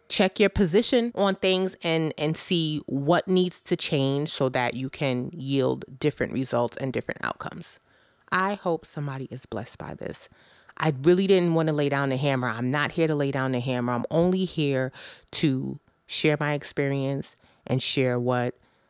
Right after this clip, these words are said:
God has to say about that. Share my understanding and what God has to say about that. I've been there. I und-, I know it's not easy, and I know it's challenging.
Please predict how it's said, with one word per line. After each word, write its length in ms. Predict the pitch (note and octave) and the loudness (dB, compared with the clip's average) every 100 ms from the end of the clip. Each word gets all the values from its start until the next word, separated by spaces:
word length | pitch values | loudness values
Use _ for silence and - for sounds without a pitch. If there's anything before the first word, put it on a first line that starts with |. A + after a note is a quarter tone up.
| _ _ C#3+ | _ _ -4
God 400 | D3 A#2+ A2+ A#2 | -2 0 0 -4
has 300 | - A2+ - | -4 -6 -4
to 100 | B2+ | -6
say 320 | - A2+ G#2+ - | -2 -2 -2 -4
about 400 | B2 A2 F2+ - | -4 -4 -4 -10
that. 260 | - - - _ _ _ | -14 -16 -20 _ _ _
Share 360 | - - D3+ C#3+ | -8 0 2 2
my 200 | C#3 C3 | 0 0
understanding 1040 | C3+ C3 B2+ - E3 F3+ G#3 C4 D#4 E4 _ _ _ _ _ - | 0 0 -2 2 4 6 4 4 0 -4 _ _ _ _ _ -8
and 180 | C#3 B2 | -2 0
what 180 | A#2 - | 0 -2
God 240 | G#2+ A#2 | -6 -6
has 260 | - - - | -8 -10 -8
to 100 | A#2+ | -10
say 320 | - A2+ G#2+ - | -4 -2 -2 -4
about 380 | A2+ G#2+ G2 | -4 -4 -4
that. 260 | G2 - - _ _ | -6 -8 -10 _ _
I've 260 | D3+ F3 G3+ | 0 2 2
been 220 | D#3+ D3 | 2 2
there. 380 | D3 D3 D3+ E3 | 0 -2 -4 -4
I 180 | E3 G3 | 0 2
und-, 220 | G#3 F#3 - | 4 2 0
I 120 | F3 | 2
know 240 | G3 F#3 | 4 4
it's 140 | E3+ - | 2 0
not 200 | D3+ - | -2 -2
easy, 540 | C#3 C#3+ C3 C#3+ D#3+ - - - - _ _ - | -4 -4 -2 -2 -4 -6 -18 -20 -20 _ _ 0
and 120 | F3 | 2
I 80 | E3+ | 4
know 200 | F#3 F3 | 4 4
it's 120 | - | 0
challenging. 920 | - D#3+ C#3+ D3 C#3+ D3+ C#3+ D#3+ G3 | -2 0 0 0 -2 -2 -2 -4 -8